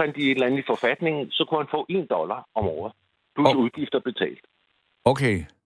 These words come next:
Speaker 2: Så havde han
Speaker 1: Så
Speaker 2: bare
Speaker 1: kom
Speaker 2: nogle
Speaker 1: han til at
Speaker 2: ekstremt
Speaker 1: hedde i
Speaker 2: store udgifter.
Speaker 1: <laughs> Nej, fordi han havde tjent så mange penge på det tidspunkt, så han kunne sagtens arbejde gratis. Han havde
Speaker 2: Okay.
Speaker 1: været, øh, kæmpestor hos Ford.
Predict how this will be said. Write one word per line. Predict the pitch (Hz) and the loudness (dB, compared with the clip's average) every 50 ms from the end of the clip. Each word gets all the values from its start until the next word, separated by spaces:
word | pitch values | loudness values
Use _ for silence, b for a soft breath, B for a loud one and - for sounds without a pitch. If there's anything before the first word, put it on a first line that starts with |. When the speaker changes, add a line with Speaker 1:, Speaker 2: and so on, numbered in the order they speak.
| _ _ _ _ _ _ _ _ _ _ _ _ _ _ _ _ - | _ _ _ _ _ _ _ _ _ _ _ _ _ _ _ _ -2
Speaker 2:
Så | - - | 2 4
havde | 120 120 135 135 | 4 6 6 6
han | 131 123 117 | 6 6 6
Speaker 1:
Så | 117 | 4
Speaker 2:
bare | 123 131 | 4 4
Speaker 1:
kom | 131 131 | 4 4
Speaker 2:
nogle | - 117 110 | 4 4 4
Speaker 1:
han | - 156 | 2 2
til | 147 | 2
at | 151 | 2
Speaker 2:
ekstremt | 147 143 143 147 135 | 4 6 6 6 6
Speaker 1:
hedde | 127 123 | 4 2
i | 123 | 2
Speaker 2:
store | 131 139 147 147 143 135 143 | 4 6 6 6 6 6 4
udgifter. | 151 143 - - - 135 113 - - - _ - - - _ _ _ _ _ _ _ _ _ _ _ _ _ _ _ - | 2 2 0 0 2 0 0 0 -4 -12 _ -18 -20 -20 _ _ _ _ _ _ _ _ _ _ _ _ _ _ _ -4
Speaker 1:
<laughs> | - - - - - - - - - - - - - - - - - - - | -4 -2 0 0 0 0 -2 -2 -4 -4 -4 -4 -8 -8 -8 -6 -2 0 0
Nej, | 80 98 127 123 - | 2 2 0 -2 -2
fordi | - - - 104 | -4 -6 -2 0
han | 101 95 | 0 0
havde | 98 101 98 - | 0 0 -2 -2
tjent | - 131 127 - | -2 -2 -2 0
så | 139 | 0
mange | 117 95 110 120 | 0 0 0 -2
penge | - 107 101 113 120 | -2 -2 -2 0 -2
på | 117 | -2
det | 98 110 104 - - | -2 -2 -4 -4 -4
tidspunkt, | 104 98 - 110 104 101 | -6 -4 -4 -4 -4 -2
så | - 98 | -2 -2
han | 95 92 | -2 -4
kunne | - 101 - | -4 -4 -2
sagtens | 98 90 101 101 - | -2 -2 -2 -2 -4
arbejde | 101 95 101 90 - 69 | -4 -4 -4 -6 -6 -4
gratis. | 69 80 - - _ - _ - | -6 -6 -8 -12 _ -20 _ -2
Han | 95 98 | 0 2
havde | - 90 87 | 2 4 4
Speaker 2:
Okay. | 90 87 87 | 4 4 4
Speaker 1:
været, | 90 80 80 85 85 82 80 80 82 80 78 73 | 2 2 0 -2 -2 -4 -4 -4 -4 -4 -6 -8
øh, | 69 58 - _ _ _ - - _ - | -10 -14 -18 _ _ _ -20 -18 _ -2
kæmpestor | 120 131 131 165 143 - - 127 123 123 | 0 0 0 0 -2 -2 -2 -2 -2 -2
hos | 123 107 - | -4 -4 -4
Ford. | - 107 127 156 - | -4 -2 -2 -4 -6